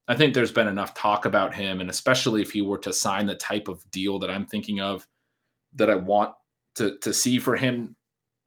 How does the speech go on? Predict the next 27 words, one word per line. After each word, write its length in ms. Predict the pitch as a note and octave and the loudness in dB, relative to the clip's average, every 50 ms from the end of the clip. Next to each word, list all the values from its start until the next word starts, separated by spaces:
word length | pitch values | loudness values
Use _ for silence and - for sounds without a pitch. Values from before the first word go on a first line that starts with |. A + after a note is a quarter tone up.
| _ _ _ _ | _ _ _ _
from 220 | - B2+ A#2 A2 F#2+ | -4 -2 -2 -2 -2
a 60 | E2 | -4
fantasy 500 | - - C3+ C#3 D3 D#3 D3+ D3+ E3 D#3+ | -2 -2 0 0 2 0 0 0 0 2
value 360 | C#3 D3 C#3+ D3 D#3 D3+ C#3 | 4 6 6 6 6 4 4
perspective, 480 | C#3+ D#3+ D#3 - D#3+ D#3 D3+ D#3+ C#3 A2+ | 2 0 2 6 4 4 6 6 4 4
or 60 | A2 | 4
you 200 | G#2 G#2 A2 A#2+ | 2 2 2 4
would 200 | A#2+ B2 G#2+ G2 | 4 4 4 4
want 320 | G2 G#2 A2+ B2 B2 - | 4 6 6 4 4 2
to 100 | - C#3+ | -2 -2
see, 180 | C3 - - C3 | 0 0 0 0
you'd 160 | C3+ A#2+ G#2+ G2+ | 0 0 0 0
want 200 | G#2 A2+ B2 A#2+ | 0 0 -2 -2
to 80 | - B2 | -4 -8
see 160 | - - B2 | -6 -4 -4
a 60 | A2 | -4
team 220 | - - B2+ A#2 G#2+ | -4 -6 -6 -6 -6
commit 400 | - - G2 F#2 G2+ C3 C#3 - | -6 -8 -6 -4 -2 -4 -4 -2
to 140 | - C#3+ C3 | 0 2 4
him, 260 | C3+ C3 B2+ B2 A#2 _ _ _ _ _ _ _ _ _ _ _ _ _ _ _ _ _ _ _ _ _ _ _ | 4 4 4 2 -2 _ _ _ _ _ _ _ _ _ _ _ _ _ _ _ _ _ _ _ _ _ _ _
you 100 | - A2+ | -6 -4
know, 120 | G#2+ G2 F#2+ | -4 -4 -4
a 40 | F2+ | -2
good 220 | - C3 B2 A2+ | 0 0 0 0
number 320 | A#2 A2+ A2+ G#2+ A2 G#2+ | 0 -2 -2 0 0 0
of, 320 | G#2 F#2+ - - - - _ - | 0 -2 -4 -6 -12 -16 _ -8
of 260 | G2+ G2+ F#2+ F2+ F2 | -6 -6 -6 -8 -12